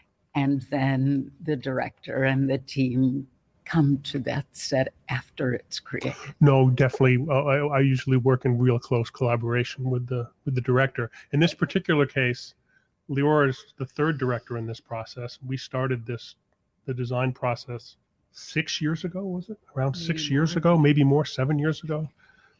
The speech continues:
Speaker 2: And I remember Susan called me and she said, "You're probably gonna say no, but I'd love for you to design our new Christmas carol." I said, "I would love to do it."
Speaker 1: Oh.
Speaker 2: You know, it's a story about it's never too late to change, and we can always use stories
Speaker 1: Oh.
Speaker 2: about that.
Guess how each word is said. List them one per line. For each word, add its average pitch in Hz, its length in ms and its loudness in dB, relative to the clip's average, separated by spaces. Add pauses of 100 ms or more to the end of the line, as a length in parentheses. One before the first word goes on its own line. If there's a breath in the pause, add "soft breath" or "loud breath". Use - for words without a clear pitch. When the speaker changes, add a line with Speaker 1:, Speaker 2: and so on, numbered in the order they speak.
(120)
Speaker 2:
And 139 80 0
I 135 40 4
remember 143 240 6
Susan 139 380 0
called 135 240 2
me 135 80 4
and 123 80 -2
she 139 60 -6
said, 127 180 -4
"You're 135 80 0
probably 139 420 0
gonna 135 180 2
say 127 200 -4
no, 123 280 0
but 113 120 -6
I'd 117 180 -4
love 113 220 -6
for - 100 -14
you 113 240 -10
to 117 180 -10 (580)
design 120 320 -4
our 117 100 -2
new 120 140 -2
Christmas - 360 -8
carol." 123 180 -4
I 127 40 -2
said, 120 140 -4
"I 127 100 0
would 127 180 -2
love 123 260 -2
to 123 100 -12
do 117 200 -6
it." 113 140 -16 (560)
Speaker 1:
Oh. 170 320 -4 (280 loud breath)
Speaker 2:
You 139 60 -2
know, 120 120 -2
it's - 120 -8
a 131 40 -10
story 131 360 0
about 123 220 0
it's 117 160 -12
never 123 220 0
too 131 160 -4
late 120 220 -4
to 127 80 -14
change, 123 400 -4
and 113 100 -6
we 117 80 -8
can 117 120 -12
always 113 300 -8
use 113 160 -16 (140)
stories - 460 -16
Speaker 1:
Oh. 170 140 -2
Speaker 2:
about 123 280 -6
that. - 120 -20